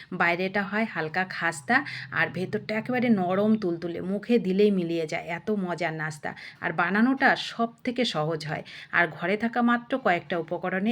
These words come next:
এই নাস্তাটা আমরা খুব চটজলদি কিন্তু বানিয়েও নিতে পারি।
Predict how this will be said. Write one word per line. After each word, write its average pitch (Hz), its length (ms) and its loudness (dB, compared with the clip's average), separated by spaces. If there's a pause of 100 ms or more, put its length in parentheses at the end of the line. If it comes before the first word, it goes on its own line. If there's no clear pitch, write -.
এই 180 120 -2
নাস্তাটা 165 460 -4
আমরা 185 180 -4
খুব 233 260 -10 (100)
চটজলদি 170 460 0
কিন্তু 202 260 -2
বানিয়েও 170 360 0
নিতে 151 320 -4
পারি। 156 220 -6